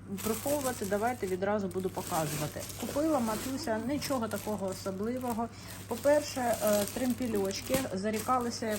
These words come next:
ото, знаєте, не купляти більше тремпільочки, щоб більше одяг не покупати ніякий, але іноді, а, хочеться, знаєте, ну, все-таки я купила дві.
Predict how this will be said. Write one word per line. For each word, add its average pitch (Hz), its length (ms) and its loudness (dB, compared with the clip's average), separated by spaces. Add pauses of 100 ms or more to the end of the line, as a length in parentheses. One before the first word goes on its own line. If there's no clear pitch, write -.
ото, 208 180 -6
знаєте, 220 380 -4
не 208 120 0
купляти 254 520 -2
більше 247 320 -2
тремпільочки, 226 800 -2
щоб 214 160 -4
більше 208 320 -4
одяг 208 340 -2
не 208 80 -2
покупати 196 580 -4
ніякий, 190 540 -2
але 220 200 0
іноді, 202 380 0 (560)
а, 196 300 2 (100)
хочеться, 214 580 -2 (420)
знаєте, 208 560 -2
ну, 302 200 -2
все-таки 247 500 -4
я 254 220 -2
купила 220 420 -2
дві. 220 340 0